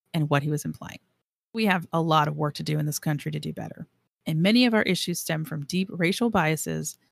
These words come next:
that this country was unfortunately built on. And I'll get to that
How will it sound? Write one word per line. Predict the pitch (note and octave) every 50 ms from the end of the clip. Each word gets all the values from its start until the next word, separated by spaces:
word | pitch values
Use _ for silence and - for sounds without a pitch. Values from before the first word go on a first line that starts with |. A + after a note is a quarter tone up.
| _ _
that | F3 E3 -
this | G#3 A#3+ -
country | - - G#3 F#3+ F#3+ - - F3 E3+
was | E3 D#3+ D#3+ - -
unfortunately | C#3 - - - G#3 G3 - - G#3+ G#3+ A3 - G#3+ G#3 G#3 G#3 G3+ - _ _ _ _ _ _ - D3+
built | D3 D3+ C3 - - -
on. | - - - - - _ _ _ _ _ _ _
And | - D3+ E3
I'll | G3+ A3
get | G3+ F#3 D#3+ -
to | - -
that | G#3+ G#3 F#3 F3 F3 -